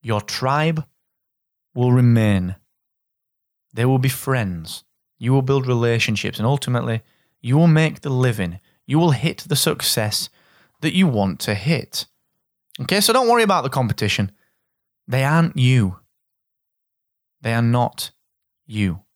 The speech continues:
All right, guys. I'm gonna leave it there, actually. I'm gonna leave you with that takeaway. They are not you. So listen, I'm gonna see you tomorrow.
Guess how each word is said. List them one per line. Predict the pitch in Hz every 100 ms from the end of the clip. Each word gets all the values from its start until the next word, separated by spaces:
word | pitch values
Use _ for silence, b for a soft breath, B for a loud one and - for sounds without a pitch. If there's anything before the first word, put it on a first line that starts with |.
| _ _ _ _ _ _ _ _ _ _ _ _ _ _ _ -
All | 185
right, | 196 165
guys. | 165 160 - B B B B B B B
I'm | 233
gonna | 294
leave | 302 254
it | 202
there, | 262 185
actually. | 110 - 160 180 _
I'm | -
gonna | 180 214
leave | 208 226
you | 180 196
with | 190 170
that | 135 160 - - - _ _ _ _ _ -
takeaway. | - 139 127 123 107 101
They | 139
are | 156 156
not | 143 147 - -
you. | - 120 110
So | 101 127
listen, | 143 175 - 123
I'm | 170
gonna | 208
see | - 196
you | 180
tomorrow. | 165 151 143 131 107 90 101